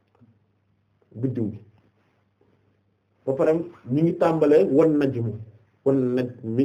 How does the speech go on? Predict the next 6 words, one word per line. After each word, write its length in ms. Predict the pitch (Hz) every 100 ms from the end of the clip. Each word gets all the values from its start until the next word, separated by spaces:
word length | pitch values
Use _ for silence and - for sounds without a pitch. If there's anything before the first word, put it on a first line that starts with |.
| -
izaa 280 | 113 104 98
hawaa, 240 | 92 95 - _ _ _ _ _ _ _ _ _ _ _ -
muy 300 | 110 127 - - _ _ _ _ _ _ _ _ _ _ _ _ _ -
cent 160 | 147 123
trente-six, 420 | 131 123 - 147 -
muy 220 | 117 131